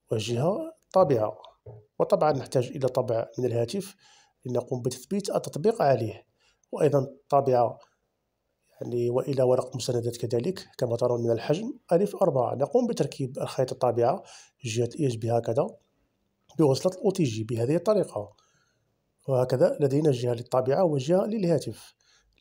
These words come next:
الآن نقوم بالانتقال إلى الطابعة كما ترون، تهيئة لعملية الطباعة. نقوم بفتح هكذا حامل المستندات، ثم نقوم بأخذ كمية من الورق وهكذا ونضعه في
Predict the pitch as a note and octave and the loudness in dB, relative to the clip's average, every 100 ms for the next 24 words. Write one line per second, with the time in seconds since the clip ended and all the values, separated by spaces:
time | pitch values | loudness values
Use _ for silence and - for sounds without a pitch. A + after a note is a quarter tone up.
0 | F#3+ F3+ D3+ - D3 C3+ C#3+ C3+ - B2+ | 2 4 2 2 0 0 -4 -6 -2 0
1 | B2+ B2 - A#2+ B2+ - - C3 A#2 A2+ | 0 0 2 2 0 0 -4 -4 -2 -2
2 | G#2+ - B2 C3 G#3 A#3 - _ _ _ | -4 -4 0 0 -2 -8 -18 _ _ _
3 | - C3 B2 D#3+ C3 - - B2 A#2 B2 | -2 0 0 -2 -4 -8 -6 -2 -2 -2
4 | A#2+ A#2 - _ C3 A#2+ B2+ F3 E3 - | -4 -6 -12 _ 0 2 2 2 -2 -4
5 | C3+ B2+ C3+ - B2+ A#2+ B2+ G3 - _ | -6 -4 -6 -2 -2 -2 -4 -4 -8 _
6 | _ - - C3+ B2 C#3 A#2+ B2+ A#2 B2 | _ -16 -2 0 0 -4 -2 0 0 0
7 | F#3 - - _ _ _ - E3 D3+ - | -4 -6 -16 _ _ _ -4 0 0 0
8 | C3+ C#3+ - - - - B2 A#2+ A#2 A#2 | -4 -4 -6 -6 -10 -6 -4 -2 -2 -2
9 | A2+ B2 - _ _ _ _ _ _ _ | -2 -4 -6 _ _ _ _ _ _ _
10 | _ _ _ C#3+ B2 B2+ B2 A#2+ - C3 | _ _ _ -2 0 0 0 0 0 0
11 | B2 A#2 A#2 A2 - A#2 A#2 | 2 2 0 -4 -6 -8 -8